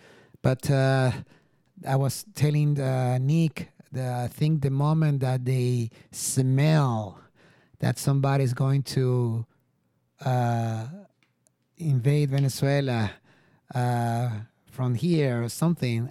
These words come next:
oh my gosh, these guys are gonna whoosh, get out of there. They're not gonna have the strength to fight. They don't have nothing to fight, you know?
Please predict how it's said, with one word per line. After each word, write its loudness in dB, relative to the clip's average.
oh 2
my -4
gosh, -4
these -6
guys -4
are -4
gonna -2
whoosh, -8
get 0
out 0
of -2
there. -4
They're -4
not 2
gonna 0
have 0
the -4
strength -6
to -12
fight. -4
They -4
don't -4
have -6
nothing -8
to -14
fight, -8
you -4
know? 2